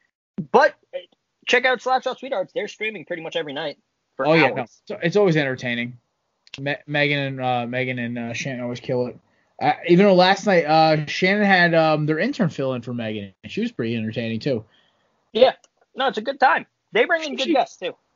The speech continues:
Speaker 2: she actually reached out to me on LinkedIn. I was actually very impressed. I'm like, "Good for you." I, I, I, I connected with her. I'm like, "You know what? Good. I like these interns. Get showing the initiative."
Speaker 1: Yeah, so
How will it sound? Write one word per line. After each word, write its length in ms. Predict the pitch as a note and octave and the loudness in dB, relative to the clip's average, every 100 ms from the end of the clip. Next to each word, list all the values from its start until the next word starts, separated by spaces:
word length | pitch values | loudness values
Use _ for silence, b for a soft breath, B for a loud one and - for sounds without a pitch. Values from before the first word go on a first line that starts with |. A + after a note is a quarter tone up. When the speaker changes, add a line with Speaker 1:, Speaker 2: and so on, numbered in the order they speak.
| _ | _
Speaker 2:
she 180 | - D#4+ | 0 2
actually 240 | F#4 E4 | 4 6
reached 200 | C#4 B3 | 6 6
out 180 | C4+ C4+ | 6 6
to 60 | A#3+ | 4
me 60 | |
on 100 | A3 | 4
LinkedIn. 320 | G3+ G3+ A#3 F3+ | 2 2 2 2
I 80 | D#3 | 2
was 80 | |
actually 240 | G3 G3 F3 | 0 -2 0
very 180 | F#3 F#3+ | 2 2
impressed. 380 | F3 E3+ C#3 | 2 -2 -2
I'm 60 | E3 | -4
like, 120 | F#3 | -2
"Good 120 | F#4+ | -2
for 120 | F#4+ F4 | 0 2
you." 160 | E3 | 2
I, 140 | B2+ D#3 | 2 -2
I, 200 | D#3+ F3+ | 2 2
I, 420 | D#3+ F3+ D#3+ F3+ | 4 2 2 0
I 40 | |
connected 380 | F3+ F#3+ F#3+ F3 | 0 -2 -2 0
with 100 | D#3+ | -2
her. 100 | D#3 | -2
I'm 80 | C#3+ | -2
like, 180 | D3+ D3+ | -4 -2
"You 40 | C4 | -2
know 60 | |
what? 100 | A#3 | 2
Good. 220 | G3+ A#2 - _ _ _ - | 0 0 -8 _ _ _ -2
I 80 | F3 | 2
like 160 | G3 | 2
these 160 | F#3 E3 | 2 0
interns. 420 | F3+ E3+ D3 B2+ | 2 2 0 -2
Get 140 | E3+ | -2
showing 200 | D#3+ E3 | 0 -2
the 100 | D3 | -2
initiative." 400 | C#3 C3+ A#2+ F2+ _ b b b _ E2 _ _ _ _ _ _ _ _ _ _ | -4 -4 -6 -12 _ b b b _ -20 _ _ _ _ _ _ _ _ _ _
Speaker 1:
Yeah, 160 | D4+ - | -12 -12
so 320 | - F#3+ F#3 | -2 0 0